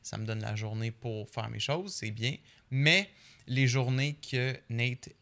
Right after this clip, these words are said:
est à moi, genre comme, du, c'est comme toute la journée et la nuit, je ne peux pas l'amener à la C P E. Les, les gens de la C P E ont dit, «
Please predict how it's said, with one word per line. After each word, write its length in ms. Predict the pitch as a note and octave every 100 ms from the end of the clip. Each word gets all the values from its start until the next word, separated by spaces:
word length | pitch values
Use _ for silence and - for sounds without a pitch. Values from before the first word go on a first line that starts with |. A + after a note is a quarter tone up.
| _ -
est 220 | G#2+ -
à 100 | G#2
moi, 440 | A2 A2+ A#2 A#2+
genre 240 | A2+ A#2+ A#2+
comme, 240 | A2 G#2+
du, 160 | G#2 G#2+ G2+ - -
c'est 100 | -
comme 160 | G2+ - - -
toute 180 | C3
la 120 | A2+ A2
journée 340 | G#2+ A2+ A2
et 140 | A2 A2
la 140 | G2+
nuit, 320 | G#2 A2 C3 - - - _
je 120 | A2+ A2+
ne 60 |
peux 120 | G#2+
pas 180 | G#2+ B2
l'amener 260 | G#2+ G#2 G2+
à 40 |
la 100 | G2+
C 120 | -
P 160 | G#2+ G2
E. 60 | - - - - G#2+
Les, 180 | G#2
les 160 | G2 G#2
gens 120 | A#2
de 40 | A#2
la 80 | G#2
C 120 | A2
P 100 | A2+
E 20 |
ont 120 | G#2+ G#2
dit, « 280 | G#2+ A2